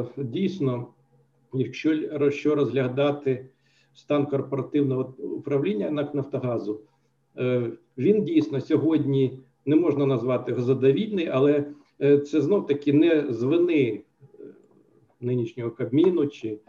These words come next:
чи ни-, нинішнього голови упра-, правління. Це така вже с-,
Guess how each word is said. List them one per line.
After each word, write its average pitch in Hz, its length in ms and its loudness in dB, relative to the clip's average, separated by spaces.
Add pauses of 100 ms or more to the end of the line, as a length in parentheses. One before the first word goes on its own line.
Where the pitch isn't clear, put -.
(520)
чи - 160 -6
ни-, 139 200 2
нинішнього 139 560 2
голови 127 280 2
упра-, 127 360 -6
правління. 139 720 0
Це 180 260 -4
така - 540 -8 (280)
вже 151 260 2
с-, - 240 -2